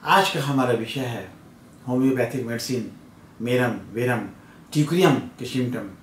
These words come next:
सबसे पहले हम आपसे अनुरोध करेंगे कि कृपया आप हमारे चैनल को लाइक करें, share करें,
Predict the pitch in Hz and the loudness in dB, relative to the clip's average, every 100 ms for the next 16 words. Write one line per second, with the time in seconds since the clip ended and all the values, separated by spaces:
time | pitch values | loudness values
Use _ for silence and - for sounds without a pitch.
0 | - - - - - - - - - - | -20 -20 -20 -20 -20 -20 -20 -20 -16 -4
1 | - 208 190 160 139 127 117 - 120 120 | -2 -2 0 2 2 2 0 -2 -2 -2
2 | 117 110 117 113 95 - - - 127 165 | -4 -4 -4 -4 -10 -18 -20 -16 -4 0
3 | 180 190 147 139 120 120 113 120 110 117 | 4 4 4 2 0 0 0 -2 -4 -2
4 | 120 123 113 104 - - - - 120 120 | -2 -4 -4 -6 -14 -20 -20 -12 -2 -2
5 | 113 120 113 | 0 -4 -6